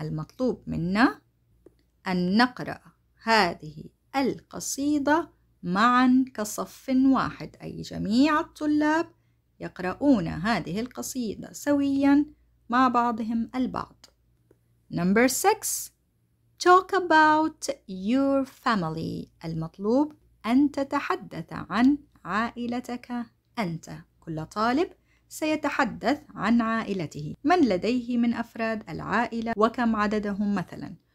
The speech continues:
هنا هذا الطالب قال: "I have two grandfathers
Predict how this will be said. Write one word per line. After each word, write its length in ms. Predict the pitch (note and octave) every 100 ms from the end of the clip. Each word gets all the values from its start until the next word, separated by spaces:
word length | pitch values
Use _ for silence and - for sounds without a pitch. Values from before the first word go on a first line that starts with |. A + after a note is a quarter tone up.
| _ -
هنا 440 | D#4+ F3 D3+ F#3+ B3
هذا 140 | C#4
الطالب 520 | C#4 - C4 C4 C4 -
قال: 440 | E3 D#3+ G3 D#4 _ _ _ _ _ _ F4+
"I 240 | G#4+ G4+
have 400 | D#4 C#4+ C#4+ D4 - _ _ _ _ -
two 320 | D4+ D#4+ F4 - _ E3
grandfathers 1400 | D#3+ D#3+ A3 A#3+ - D4 D4 C#4 C#4 C#4+ C4+ - -